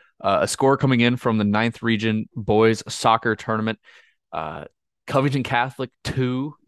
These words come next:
Dixie Heights one. The Colonels, the Blue Colonels, defeating the Red Colonels.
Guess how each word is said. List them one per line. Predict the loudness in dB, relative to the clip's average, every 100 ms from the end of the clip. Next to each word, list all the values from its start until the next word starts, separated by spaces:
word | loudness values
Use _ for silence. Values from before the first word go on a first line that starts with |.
| -8
Dixie | -4 -4 -4 -6
Heights | -4 -4 -6 -14
one. | -10 -4 -2 -4 -6 -14 _ _ _ -10
The | -8
Colonels, | -2 0 0 -2 -6 -10 -10
the | -8
Blue | -6 -4 -4
Colonels, | -4 -6 -6 -8 -12
defeating | -14 -8 -6 -4 -6 -8
the | -10 -6
Red | -2 -2 -2
Colonels. | -4 -4 -4 -8 -12